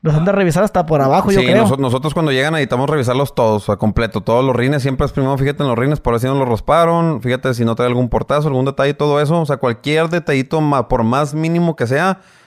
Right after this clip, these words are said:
Speaker 2: tenemos que reportarlo a la fábrica. Entonces, todo lo tenemos que, que revisar al cien.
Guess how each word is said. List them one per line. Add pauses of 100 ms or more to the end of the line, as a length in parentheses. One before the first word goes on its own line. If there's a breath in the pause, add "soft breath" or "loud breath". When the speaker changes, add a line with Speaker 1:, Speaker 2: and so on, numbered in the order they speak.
Speaker 2:
tenemos
que
reportarlo
a
la
fábrica. (140)
Entonces,
todo
lo
tenemos
que,
que
revisar
al
cien.